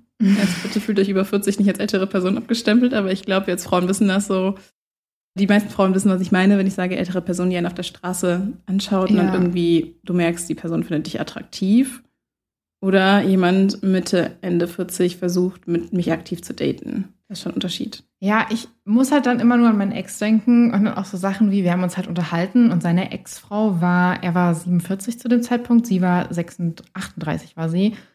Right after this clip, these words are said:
Speaker 1: Ich war zweiundzwanzig, dreiundzwanzig irgendwas.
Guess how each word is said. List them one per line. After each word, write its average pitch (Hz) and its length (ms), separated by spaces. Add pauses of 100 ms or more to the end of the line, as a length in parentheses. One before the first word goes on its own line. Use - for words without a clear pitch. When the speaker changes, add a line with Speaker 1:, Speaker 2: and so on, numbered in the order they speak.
Speaker 1:
Ich 233 200
war 190 200
zweiundzwanzig, 170 720
dreiundzwanzig - 680
irgendwas. 165 420